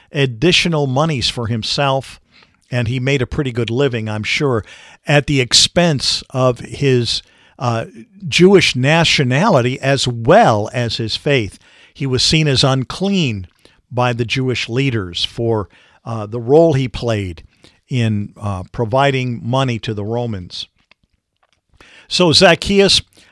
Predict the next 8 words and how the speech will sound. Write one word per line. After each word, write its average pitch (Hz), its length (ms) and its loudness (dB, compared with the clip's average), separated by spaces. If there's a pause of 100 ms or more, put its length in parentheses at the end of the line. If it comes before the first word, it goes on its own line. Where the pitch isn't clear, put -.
uh, 117 320 -2
was 139 580 6 (160)
a 117 140 -2
hated 180 640 2 (200)
tax 131 360 -4
collector. 139 600 -6 (580)
He 143 180 0
was 127 380 0